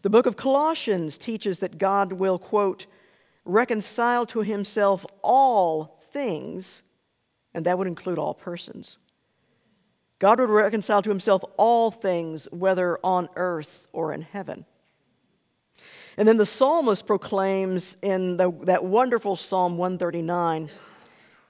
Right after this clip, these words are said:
"If I make my bed in Sheol,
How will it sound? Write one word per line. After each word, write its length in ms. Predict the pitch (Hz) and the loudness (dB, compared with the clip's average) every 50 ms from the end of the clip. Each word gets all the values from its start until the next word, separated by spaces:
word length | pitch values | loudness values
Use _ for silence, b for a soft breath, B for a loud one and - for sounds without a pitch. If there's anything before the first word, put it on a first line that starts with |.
| B | B
"If 280 | - 277 330 359 - - - | -2 0 0 0 -2 -4 0
I 200 | - 247 262 262 | 2 2 2 2
make 340 | 233 226 240 269 269 - - | 0 0 -2 -2 -2 -6 -4
my 220 | 208 208 214 208 | -2 -2 0 -2
bed 300 | 190 160 208 214 220 220 | -2 -2 -2 -2 -2 -2
in 260 | 220 - 208 208 202 202 | -4 -4 -6 -4 -4 -6
Sheol, 840 | - - - 226 208 202 208 247 269 233 175 - 113 117 113 - | -8 -8 -8 -6 -4 -4 -2 -2 -2 -2 -4 -4 -6 -8 -10 -14